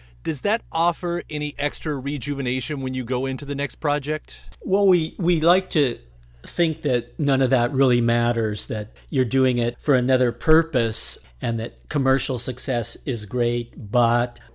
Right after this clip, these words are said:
Speaker 2: you're, you're doing it for your, for your artistry. And so when the last album, when Hippopotamus did go into the U K top ten, we were, you know, we were trying to say, "Well, it doesn't really matter." But then it was really kind of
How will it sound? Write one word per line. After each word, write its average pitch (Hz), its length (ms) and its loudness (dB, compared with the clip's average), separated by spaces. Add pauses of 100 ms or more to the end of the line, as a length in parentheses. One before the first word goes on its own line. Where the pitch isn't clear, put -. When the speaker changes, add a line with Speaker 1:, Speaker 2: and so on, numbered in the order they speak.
Speaker 2:
you're, 143 320 0
you're 151 160 2
doing 143 240 4
it 131 120 -2
for - 120 -6
your, 117 340 -2 (320)
for 139 120 -4
your 120 260 -4
artistry. 123 800 -4 (280)
And 139 220 0
so 151 520 4 (220)
when 156 480 0
the 135 220 4
last 139 420 0
album, 131 280 0
when 123 120 -2
Hippopotamus 123 760 -4
did 139 200 -2
go 123 180 2
into 120 200 -2
the 113 80 -4
U 123 200 -2
K 120 280 -4
top 123 400 -4
ten, 127 540 0 (420)
we 147 240 2
were, 135 460 2
you 226 140 -2
know, 151 320 0 (760)
we 170 140 4
were 165 60 6
trying 180 260 0
to 156 40 2
say, 156 220 2
"Well, 147 420 8
it 123 140 4
doesn't 113 280 0
really 110 220 -2
matter." 120 300 0
But 147 160 0
then 165 200 2
it 156 160 0
was 156 280 4
really 165 240 4
kind 147 240 -2
of 123 120 -4